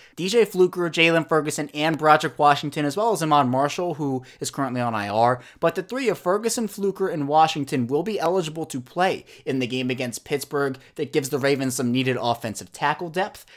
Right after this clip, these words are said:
It gives the Ravens some needed defensive line depth.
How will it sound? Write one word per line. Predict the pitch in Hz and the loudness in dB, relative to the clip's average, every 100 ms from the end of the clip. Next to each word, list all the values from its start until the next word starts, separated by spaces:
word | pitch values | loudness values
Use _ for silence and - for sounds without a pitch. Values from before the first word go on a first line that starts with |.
| _ | _
It | 170 - | -12 -6
gives | 160 143 | -6 -2
the | 147 | 2
Ravens | 143 135 127 | 2 2 -2
some | 127 | -2
needed | 120 110 | -4 -6
defensive | 104 - 113 104 95 | -12 -6 -6 -6 -12
line | 110 120 147 160 | -2 0 0 2
depth. | 190 196 - | -2 -2 -8